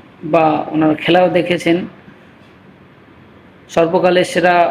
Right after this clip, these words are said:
ফুটবলার আমি পাঁচ নম্বরে রাখছি ফ্রান্সের তারকা জিনেদিন জিদান। ওনার বহুত রেকর্ড, উনি বহুত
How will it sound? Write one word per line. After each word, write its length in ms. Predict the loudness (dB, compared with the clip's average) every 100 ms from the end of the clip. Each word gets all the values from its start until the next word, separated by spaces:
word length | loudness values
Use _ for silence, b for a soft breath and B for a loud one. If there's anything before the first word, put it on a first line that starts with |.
| -2 -10
ফুটবলার 480 | -4 0 2 4 2 2
আমি 140 | 2 2 2
পাঁচ 160 | 0 0 -2
নম্বরে 280 | 0 2 2
রাখছি 320 | 0 -4 -4 -4 -4 -10 -20 -20 -20 -20 -20 -20 -20 -20 -20 -20 -14 -2
ফ্রান্সের 480 | 0 0 0 0 0 2
তারকা 380 | 2 2 2 0 -2 -8 -4 0
জিনেদিন 420 | 2 2 2 2 0 -4 -6 -4 0
জিদান। 320 | 0 2 0 -2 -10 -20 -20 -20 -20 -20 -20 -20 -20 -20 -20 -20 -20 -20 -10 -2
ওনার 260 | 2 2 0 -2 0
বহুত 240 | 2 4 4 2
রেকর্ড, 360 | 2 2 2 0 -10 -14 -20 -10 0
উনি 180 | 4 4 2 -2 -6 -12 -8
বহুত 260 | -2 2 2